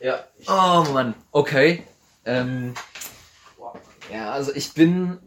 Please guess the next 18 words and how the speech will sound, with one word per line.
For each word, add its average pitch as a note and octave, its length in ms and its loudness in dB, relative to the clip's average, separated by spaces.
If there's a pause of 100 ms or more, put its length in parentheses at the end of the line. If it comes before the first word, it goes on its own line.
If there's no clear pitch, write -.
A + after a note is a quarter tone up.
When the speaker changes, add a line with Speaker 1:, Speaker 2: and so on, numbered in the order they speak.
Speaker 2:
ich C#3 180 -8
bin C#3+ 300 -6
weder, E3 600 2 (360)
äh, C#3 60 -4
erprobter D3+ 640 -2
Comedy-Autor, C3+ 1200 -4
noch C#3 320 -4
bin C#3+ 180 -6
ich, - 340 -10
ähm, B2 400 -8 (320)
erprobter C#3+ 1120 0
Comedian, C#3+ 580 -2
Stand-Upper C3+ 840 -2
oder, A#2+ 360 -2
oder A2 340 -4 (120)
Poetry D#3 460 -8
Slammer, A#2+ 560 -10
Slammer. C3 540 -8